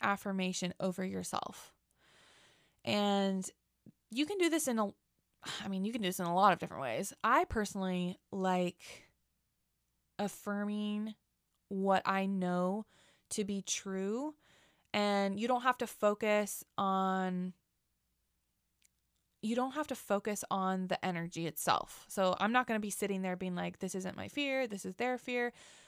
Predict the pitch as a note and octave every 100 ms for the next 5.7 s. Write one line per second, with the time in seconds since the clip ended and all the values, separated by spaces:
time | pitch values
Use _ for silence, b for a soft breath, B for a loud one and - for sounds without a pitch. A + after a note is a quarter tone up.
0 | B - F#3 F3+ F3 F3 - F#3+ F#3 F3+
1 | F#3 C4 B3+ B3+ A3+ A3 G#3 - G#3+ A3
2 | - - C4+ D#4 C#4+ C4+ B3 G#3+ _ _
3 | - G3+ - C#4+ A#3 F#3 F3+ E3+ E3+ E3+
4 | F3 F3+ F3 E3 F3 F3+ F#3 F#3 G3 F#3
5 | F#3+ A3 F3+ - F3+ E3+